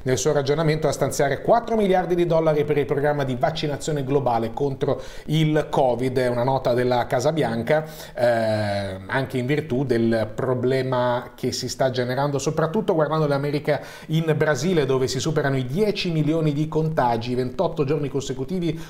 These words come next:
con una media giornaliera delle vittime stabilmente oltre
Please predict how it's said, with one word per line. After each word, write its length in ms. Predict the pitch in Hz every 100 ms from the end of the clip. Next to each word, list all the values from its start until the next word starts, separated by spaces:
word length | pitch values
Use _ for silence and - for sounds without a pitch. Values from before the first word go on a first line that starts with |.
| -
con 140 | -
una 120 | 160 156
media 300 | 180 175 147
giornaliera 560 | 160 160 147 160 147
delle 260 | - 170 147
vittime 400 | 160 - 165 139
stabilmente 800 | - 175 160 147 135 127 147 -
oltre 500 | 156 151 - 175